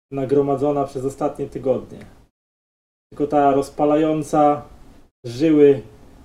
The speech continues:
nienawiść sprawia, że wstajesz,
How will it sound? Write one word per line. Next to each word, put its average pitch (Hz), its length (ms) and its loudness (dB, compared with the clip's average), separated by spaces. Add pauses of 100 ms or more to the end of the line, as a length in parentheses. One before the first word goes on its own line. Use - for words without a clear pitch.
nienawiść 139 920 -4 (960)
sprawia, 139 360 0
że 123 360 -2 (960)
wstajesz, 139 680 0